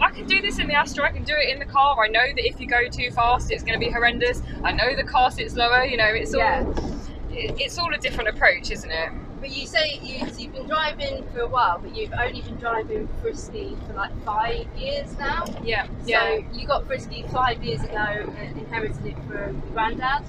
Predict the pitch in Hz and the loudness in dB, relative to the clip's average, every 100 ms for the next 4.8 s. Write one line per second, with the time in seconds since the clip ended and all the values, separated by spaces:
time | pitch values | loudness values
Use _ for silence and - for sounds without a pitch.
0 | - 214 - 202 - 214 202 208 233 214 | -2 -2 0 -2 2 0 2 2 2 4
1 | 240 240 220 233 220 220 220 - - - | 2 2 4 6 8 6 2 -6 -10 0
2 | 277 - - - - 254 240 196 180 220 | 2 4 4 2 4 4 4 4 2 0
3 | 220 277 294 254 254 254 226 240 247 285 | -2 0 2 2 2 2 4 6 4 2
4 | 285 285 285 - 254 247 254 247 | 2 2 2 6 6 8 8 8